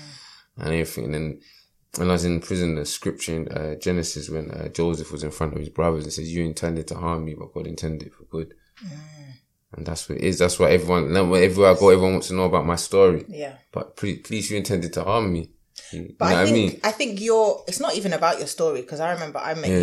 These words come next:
Speaker 2: you, and I tell you, you know, from a personal perspective, I
Speaker 1: Yeah.
Speaker 2: met you
Speaker 1: Yeah.
Speaker 2: in a exercise capacity.
Speaker 1: Yeah, yeah.
Speaker 2: Um, and I was in, I don't know if you know this actually, I was in a point in my life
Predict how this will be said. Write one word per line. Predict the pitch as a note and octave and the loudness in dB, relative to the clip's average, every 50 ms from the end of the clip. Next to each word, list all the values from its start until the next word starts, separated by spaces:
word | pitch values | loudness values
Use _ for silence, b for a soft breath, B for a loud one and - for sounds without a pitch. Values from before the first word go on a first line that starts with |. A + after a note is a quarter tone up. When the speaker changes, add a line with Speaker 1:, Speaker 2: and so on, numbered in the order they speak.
| E2+ | 2
Speaker 2:
you, | E2+ D#2+ D2+ - B B B B B B B B B | 0 -2 -4 -8 B B B B B B B B B
and | - D#3 E3 | -6 -4 -4
I | D#3+ | -4
tell | - - G3 F3 | -4 -2 -2 -2
you, | E3 D#3 D3 | -2 -4 -6
you | D3 | -8
know, | D3 C#3+ - - | -8 -8 -10 -10
from | - E3 D#3+ | -10 -8 -8
a | D3+ | -8
personal | - - G#3 F3+ E3+ - F3+ D3+ | -8 -4 -2 -2 -2 -2 -4 -6
perspective, | - - C#3+ - - - E3 - - - C#3+ - - - _ _ | -10 -8 -10 -6 -4 -4 -4 -4 -6 -12 -14 -14 -16 -20 _ _
I | D3 F3+ G3+ | -2 0 0
Speaker 1:
Yeah. | G3+ G3 | 2 2
Speaker 2:
met | F#3 F3 D#3+ C#3 - | 0 0 -2 -4 -6
you | - D#3 E3 D3+ C3 - - A2+ D3+ D#3 - - | -10 -12 -12 -12 -12 -12 -12 -14 -16 -16 -16 -14
Speaker 1:
Yeah. | - F2 E2 E2 D#2 - | -10 -8 -6 -6 -4 -4
Speaker 2:
in | E3 E3+ E3 E3 | -4 -4 -4 -6
a | - D3 D3+ D3+ D3+ D3 D3 D3 C#3+ C#3+ C#3+ - - | -6 -6 -6 -6 -6 -8 -10 -12 -14 -18 -18 -6 -4
exercise | - - - - D3 - - C#3+ C#3+ C3 | -4 -4 -4 -6 -8 -8 -8 -8 -8 -10
capacity. | - - C3 - D3 C#3 - - - B2+ B2+ B2 - _ _ _ - | -12 -12 -14 -12 -10 -10 -10 -10 -12 -14 -16 -18 -20 _ _ _ -10
Speaker 1:
Yeah, | - E2 E2 E2 D#2+ D#2+ | -6 -4 -4 -4 -4 -4
yeah. | D#2+ D#3+ | -4 -4
Speaker 2:
Um, | D#3+ D#3 - - | -4 -4 -4 -4
and | E3+ E3+ | -4 -2
I | E3+ E3 | 0 0
was | D#3+ E3+ - - - - | 0 0 -4 -4 -6 -4
in, | F#3+ G3 F#3 D#3 D#3 E3 F3+ - | -4 -2 -2 -4 -6 -10 -14 -16
I | - | -12
don't | - - D3+ | -12 -10 -10
know | C3+ | -10
if | - | -14
you | C#3 C#3+ | -10 -6
know | F3 G3 F#3+ | -4 -4 -4
this | - - - | -6 -8 -10
actually, | A#2+ - - D3 | -10 -10 -10 -10
I | A#2 | -10
was | D3 C#3+ F#3+ | -10 -8 -8
in | E3+ E3+ | -6 -8
a | D#3+ | -8
point | - - - D#3+ C#3+ B2+ - | -10 -8 -4 -4 -4 -4 -6
in | D#3+ D#3 | -8 -6
my | D#3 D#3 | -6 -4
life | D#3 D#3 D#3+ D3 A#2+ A2+ - - - - | -2 0 0 0 -2 -4 -6 -12 -14 -16